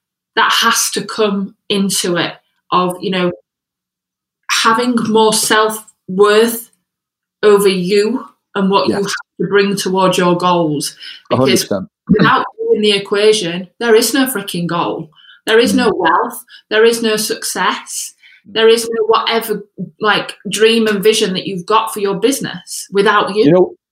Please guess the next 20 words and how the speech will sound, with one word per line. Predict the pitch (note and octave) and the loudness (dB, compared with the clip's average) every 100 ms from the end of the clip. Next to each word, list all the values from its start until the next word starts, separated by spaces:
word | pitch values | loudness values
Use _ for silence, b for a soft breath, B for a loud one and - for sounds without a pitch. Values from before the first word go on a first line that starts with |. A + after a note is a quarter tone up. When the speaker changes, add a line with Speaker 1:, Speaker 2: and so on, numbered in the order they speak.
| _ _ _ | _ _ _
Speaker 2:
you | C#3+ | 2
know | E3+ | 4
what | F3+ | 4
there | D#3 E3 | 4 4
is | A2+ C#3+ - - | 4 0 -2 -6
at | - | 0
the | B2 | 0
end | A#2 | 2
of | G2+ | 2
it? | B2+ - _ _ _ _ | 2 0 _ _ _ _
Success. | - - - A3 - - C3+ G#2 - - - _ _ _ _ - | -10 -6 0 0 0 -2 -2 -2 -6 -12 -12 _ _ _ _ -6
That's | D#2 - | -4 -2
what | C3+ | -2
happens. | A#2 A2 G2+ F2+ _ _ _ _ _ _ _ _ _ _ _ | -2 -2 -6 -8 _ _ _ _ _ _ _ _ _ _ _
Speaker 1:
Success. | - - - G3 | -6 -4 -2 -2
Speaker 2:
Not | D#3 D#3+ | 0 0
success, | A3 - B2+ B2+ - | 0 0 0 0 -4
it's | - - | -4 -2
success. | - G#3 - - - - A2+ G2 - - - | 0 0 -2 -12 -12 -4 -2 -2 -8 -14 -12
Speaker 1:
Yeah. | F#3 E3+ | -8 -8